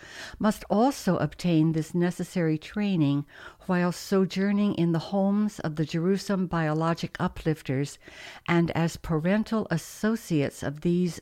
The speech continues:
superb parents. This is true except insofar as such mortals have been able to compensate their deficiencies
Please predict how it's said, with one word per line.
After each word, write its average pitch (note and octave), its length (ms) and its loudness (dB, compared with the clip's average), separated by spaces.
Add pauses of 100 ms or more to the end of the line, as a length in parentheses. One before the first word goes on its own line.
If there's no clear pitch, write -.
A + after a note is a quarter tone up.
superb F#3 720 -2 (100)
parents. - 640 -6 (680)
This A#3+ 200 6
is D4 100 2
true C4 300 4
except - 440 0
insofar G3 680 2
as E3 80 0
such - 320 -2
mortals F#3 540 0
have E3 260 -4
been D#3+ 180 2
able E3+ 300 0
to E3 160 -2
compensate A#3+ 800 2
their D#3 100 2
deficiencies D3 960 -2